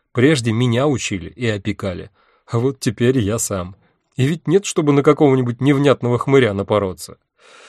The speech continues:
Вот Михаэлю твоему распрекрасному со мной повезло, а мне с тобой не слишком». «В каком смысле?» спрашиваю.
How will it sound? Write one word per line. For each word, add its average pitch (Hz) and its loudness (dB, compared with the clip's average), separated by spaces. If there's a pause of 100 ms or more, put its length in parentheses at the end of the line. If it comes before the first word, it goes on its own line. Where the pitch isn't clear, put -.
(360)
Вот 202 2
Михаэлю 196 4
твоему 131 2
распрекрасному 120 0
со 117 0
мной 147 -2
повезло, 95 -6 (280)
а 110 0
мне 107 -2
с - -8
тобой 90 -10
не 117 -4
слишком». 98 -12 (640)
«В - -20
каком 165 -2
смысле?» 101 -6 (200)
спрашиваю. 92 -10